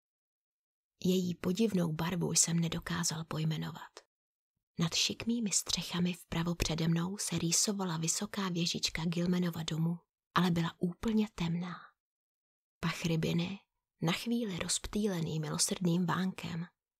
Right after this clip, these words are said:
byl opět všudy přítomný a stával se naprosto nesnesitelným. Ještě jsem nepřešel ulici,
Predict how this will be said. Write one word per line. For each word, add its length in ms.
byl 220
opět 320
všudy 280
přítomný 720
a 60
stával 580
se 180
naprosto 540
nesnesitelným. 1080
Ještě 380
jsem 280
nepřešel 520
ulici, 600